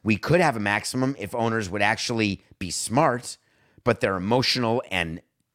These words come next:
ridiculous, which is why these deals get signed. But then we are all prone to only look at the positives, but then when the negatives come, they just get dismissed.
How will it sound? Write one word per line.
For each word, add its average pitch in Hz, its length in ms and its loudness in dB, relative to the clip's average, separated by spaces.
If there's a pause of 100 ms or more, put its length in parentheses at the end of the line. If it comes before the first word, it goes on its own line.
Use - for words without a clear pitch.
(580)
ridiculous, 90 1000 -4 (200)
which 107 220 0
is 95 160 -4
why 107 320 4
these 95 240 -4
deals 107 260 -4
get 90 180 -8
signed. 107 500 -2 (960)
But 107 180 2
then 151 440 4 (200)
we 135 160 4
are 131 220 2
all 156 580 4 (640)
prone 139 720 2 (260)
to 151 200 0
only 160 320 0
look 143 240 0
at 156 120 -4
the 117 60 -6
positives, 123 880 0 (360)
but 131 200 0
then 160 480 2 (160)
when 127 160 2
the 123 80 2
negatives 156 500 2
come, 151 440 0
they 175 120 2
just 185 220 -4
get - 160 0
dismissed. 180 600 -4